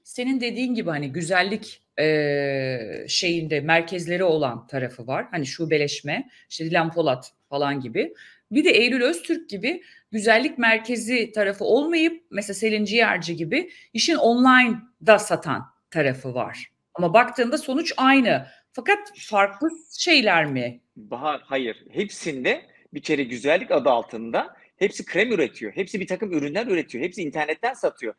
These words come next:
Speaker 2: Sadece biz baktığımız Eylül Öztürk'ün de işte hani, e, m-, e, pedikür, manikür olarak, e, açtığı yerler var. Ama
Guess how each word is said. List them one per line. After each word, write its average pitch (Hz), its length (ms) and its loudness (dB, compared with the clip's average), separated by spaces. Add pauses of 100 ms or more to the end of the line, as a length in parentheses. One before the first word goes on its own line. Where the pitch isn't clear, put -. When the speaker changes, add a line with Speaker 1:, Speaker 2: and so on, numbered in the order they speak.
(220)
Speaker 2:
Sadece 208 500 0
biz 170 180 -4
baktığımız 190 400 0
Eylül 170 300 2
Öztürk'ün 175 540 -2
de 180 180 2 (220)
işte - 180 0
hani, 170 140 2
e, 156 540 -2 (1080)
m-, 165 220 -10 (300)
e, 139 300 2
pedikür, 175 440 0 (800)
manikür 156 360 -4
olarak, 143 480 4 (440)
e, 143 240 4
açtığı 160 560 -2
yerler 131 580 -2 (180)
var. 190 220 -4 (340)
Ama 156 300 -4